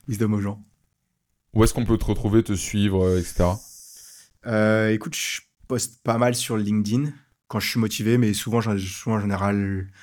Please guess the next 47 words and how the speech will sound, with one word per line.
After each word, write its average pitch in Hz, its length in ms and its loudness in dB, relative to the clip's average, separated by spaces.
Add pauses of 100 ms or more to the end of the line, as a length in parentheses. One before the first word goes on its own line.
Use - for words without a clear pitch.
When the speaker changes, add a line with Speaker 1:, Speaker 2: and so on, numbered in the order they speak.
(260)
Speaker 1:
j'en - 180 -6
ai 95 60 -2
ras 98 160 0
les, 90 480 -4
ras 95 140 -4
le 104 60 -2
cul - 220 -4
de 117 160 -10
LinkedIn 107 380 -2
et 98 80 -2
je, 98 60 4 (100)
Speaker 2:
Mhm. 104 80 4
Speaker 1:
des 107 80 -4
fois, 110 140 0
je 101 120 -4
me, 104 240 0 (180)
je 113 140 -2
kill 123 320 0
pendant, 110 500 -4 (460)
pendant 104 220 -2
deux 113 100 0
semaines, 113 220 2
trois 107 180 -4
semaines, 107 300 0
euh, 98 200 -2
j'y 95 160 -4
vais 101 120 2
plus, 107 180 -4
je - 80 -4
poste - 260 -6
rien. 104 360 0 (480)
Euh, 101 680 0
j'ai 107 140 -2
vraiment 170 220 0
un 143 80 2
bon 117 300 0
kiff - 320 -6
pour, 110 180 -4
euh, 104 400 -2
pour, 104 320 -4
euh, 101 100 -2
Twitter, 127 320 -2 (120)
X 120 200 -2
maintenant, 104 240 -4
je 104 80 -8
devrais 98 220 -6
dire. - 160 -6